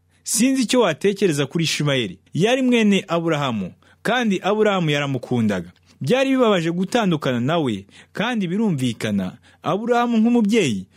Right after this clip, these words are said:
yumvaga akumbuye umuhungu we Ishimayeli. Nshobora gutekereza ko Aburahamu yagize ibibazo byinshi yibaza ati,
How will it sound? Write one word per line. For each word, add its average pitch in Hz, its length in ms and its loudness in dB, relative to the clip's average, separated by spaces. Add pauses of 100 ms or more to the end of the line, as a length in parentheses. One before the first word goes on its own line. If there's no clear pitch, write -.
(180)
yumvaga 180 460 2
akumbuye 143 480 0
umuhungu 120 540 0
we 123 240 2 (100)
Ishimayeli. 123 760 -2 (420)
Nshobora 196 420 0
gutekereza 190 720 0
ko 196 360 0
Aburahamu 165 500 0
yagize 143 440 -2
ibibazo 139 380 -2
byinshi 147 680 -2
yibaza 123 500 -2
ati, - 320 -6